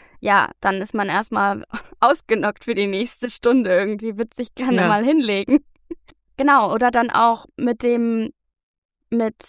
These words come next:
Speaker 1: Bad Beats, sogenannten Bad Beats, also sprich, wenn man mal durch das Glück, weil die Glückskomponente ist halt noch da,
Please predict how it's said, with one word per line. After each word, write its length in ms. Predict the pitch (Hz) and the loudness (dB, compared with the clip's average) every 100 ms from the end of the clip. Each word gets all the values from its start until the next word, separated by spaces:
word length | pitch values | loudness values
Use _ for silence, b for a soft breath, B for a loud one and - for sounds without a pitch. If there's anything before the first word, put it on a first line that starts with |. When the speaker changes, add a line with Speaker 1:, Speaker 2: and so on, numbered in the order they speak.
| - - | -2 4
Speaker 1:
Bad 240 | 262 311 | 4 4
Beats, 400 | 226 202 - - | -4 -6 -8 -12
sogenannten 580 | - 226 214 196 196 - | -6 -2 -2 -2 -2 -2
Bad 260 | 202 220 - | 2 2 0
Beats, 300 | 196 180 - | -8 -6 -2
also 280 | 190 196 196 | -2 0 -6
sprich, 420 | - 220 214 - | -8 -8 -6 -2
wenn 120 | 196 | 0
man 180 | 202 202 | 0 2
mal 320 | 202 202 202 - b b b b | 2 2 0 -4 b b b b
durch 200 | 277 330 | 2 4
das 260 | 262 - - | 2 0 -2
Glück, 220 | 277 359 - | 0 0 0
weil 160 | 196 | 0
die 100 | 190 | 0
Glückskomponente 800 | 190 220 - - 233 220 214 202 - 285 | -2 -4 -4 -4 -2 0 0 0 2 2
ist 180 | 440 - | 2 -2
halt 220 | 196 - | -2 -2
noch 160 | 175 - | -4 -6
da, 300 | - 170 170 | 0 2 0